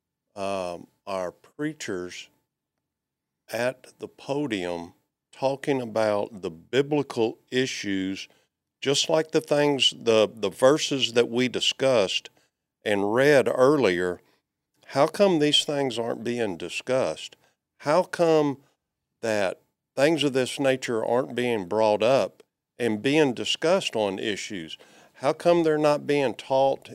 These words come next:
in Bible study instead of just the same thing that goes on every single time, but just in a different way,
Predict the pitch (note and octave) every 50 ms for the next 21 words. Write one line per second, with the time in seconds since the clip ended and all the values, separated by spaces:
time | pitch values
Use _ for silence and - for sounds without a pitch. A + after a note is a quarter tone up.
0 | - - - C3 A#2+ A#2 A2+ G#2+ G#2 G2 F#2+ F2 _ _ _ _ _ _ _ _
1 | _ - - G#2+ A#2+ D#3 F3 D3+ C3 F#2+ - - - - - G#2+ F#2+ F2 D#2+ E2
2 | D#2+ - _ _ _ _ _ _ _ - G#2+ G2+ - - - - C3 B2+ B2 A2+
3 | A#2 G#2+ F#2 - G2 G2+ - - C3+ C#3 C#3+ C#3+ - - - - - A2 - -
4 | - - C#3+ C#3 C#3+ D3 D3 D3 C#3 B2 - - - C#3 C#3 C#3 C3+ B2 A#2+ A#2
5 | A2+ G#2+ - _ _ _ _ _ _ _ _ _ - A2+ G2+ - - B2 B2+ C#3
6 | C#3 A#2+ A#2 A#2+ B2+ C3+ C3+ B2 A#2 G#2+ G2+ G2+ G2 - _ _ _ _ _ _
7 | _ _ _ _ - A2+ A#2+ C3 C3 C3 C#3+ C#3+ C#3 B2+ - - D#3 D3 C#3+ C#3+
8 | B2+ A#2+ A#2 - - - - C#3 C#3 C#3 C3+ B2 A2+ G2+ F#2+ F#2+ - _ _ G#2
9 | - A#2 G2+ - - - B2 B2+ B2+ - - - - C3 A2+ G#2+ F#2+ F2 E2 E2+
10 | F2 _ - B2+ C3+ D3 - - - D3+ A#2+ G#2 G2 - - G2+ F#2+ F#2+ A2 A#2+
11 | C3 C#3 B2 G2+ F#2+ F2+ F2+ F#2 F#2+